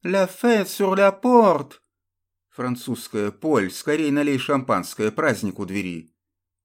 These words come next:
произнесла молодая румынка с лёгким беспокойством, заглядывая в глаза Павлу Дмитриевичу. Министр выдавил из себя улыбку, вздохнув, откупорил протянутую слугой бутыль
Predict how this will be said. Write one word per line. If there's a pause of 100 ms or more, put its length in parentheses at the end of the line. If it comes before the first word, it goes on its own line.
произнесла
молодая
румынка
с
лёгким
беспокойством,
заглядывая
в
глаза
Павлу
Дмитриевичу. (1200)
Министр
выдавил
из
себя
улыбку, (540)
вздохнув,
откупорил
протянутую
слугой
бутыль